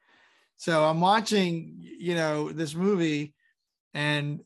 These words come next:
all of a sudden, Anakin is, like, a real person to me. And he's not, you know, we know he's not real, but he is real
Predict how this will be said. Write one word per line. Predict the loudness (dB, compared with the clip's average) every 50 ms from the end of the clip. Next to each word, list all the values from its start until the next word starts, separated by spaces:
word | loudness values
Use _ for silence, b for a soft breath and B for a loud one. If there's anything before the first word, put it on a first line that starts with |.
| _ _ 0
all | 2 2 4 4
of | 2 0
a | 0
sudden, | -2 0 0 0 0 0 -2 -4
Anakin | -4 -4 -4 -2 -4 -4 -4 -4 -4 -4
is, | -4 -4 -6
like, | -6 -6
a | -6
real | -6 -4 -4 -4 -4
person | -6 -6 -6 -6 -6 -6 -8 -8 -8 -8
to | -8
me. | -8 -8 -8 -8 -8 -6
And | -4 -2 -2
he's | -2 -2 -2
not, | -2 0 -2 -2 -2
you | -4 -4
know, | -4 -4
we | -4 -4 -4
know | -4 -4 -4
he's | -6 -6 -8
not | -8 -10 -8 -8
real, | -8 -8 -8 -4
but | 2 4 6
he | 6 6 6 4
is | 4 2 2 2
real | 2 2 2 2 -2 -6 -14 -20